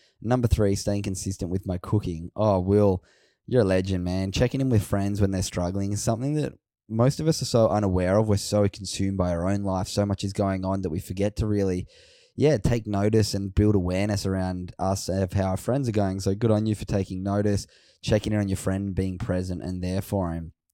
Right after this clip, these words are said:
All right, and last one from today we have from group number eight, Ben. "Today I'm grateful for this group.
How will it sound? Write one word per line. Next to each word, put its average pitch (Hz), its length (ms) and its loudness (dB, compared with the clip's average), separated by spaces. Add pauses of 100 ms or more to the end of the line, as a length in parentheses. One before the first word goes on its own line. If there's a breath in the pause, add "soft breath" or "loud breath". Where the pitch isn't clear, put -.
(360)
All 101 140 0
right, 95 280 2
and 98 340 -2 (360 soft breath)
last 113 360 2
one 107 180 2
from 101 300 -2
today 92 360 0
we 92 140 -2
have 90 260 0
from 98 460 0
group 117 220 4
number 104 260 0 (100)
eight, 92 360 -4 (420 soft breath)
Ben. 85 420 0 (140)
"Today 104 380 4
I'm 104 120 0
grateful 95 380 -2
for 87 300 -2
this 104 240 0
group. 95 420 0